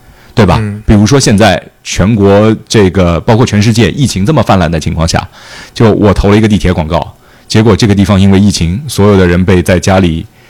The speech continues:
Speaker 1: 被困在家里了，那么三个月没有人到这边，那我的广告就白投了。但是他仍然会告诉你，我们的平均的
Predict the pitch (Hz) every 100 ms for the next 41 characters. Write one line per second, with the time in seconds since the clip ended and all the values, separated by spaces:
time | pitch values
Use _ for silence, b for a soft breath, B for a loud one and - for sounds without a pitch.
0 | b b - 98 - 92 85 87 87 78
1 | 80 90 87 117 110 98 87 95 87 87
2 | 92 85 82 76 80 107 80 85 76 78
3 | 76 71 71 - - 107 95 95 92 127
4 | 104 87 87 82 80 80 85 80 78 87
5 | 95 101 87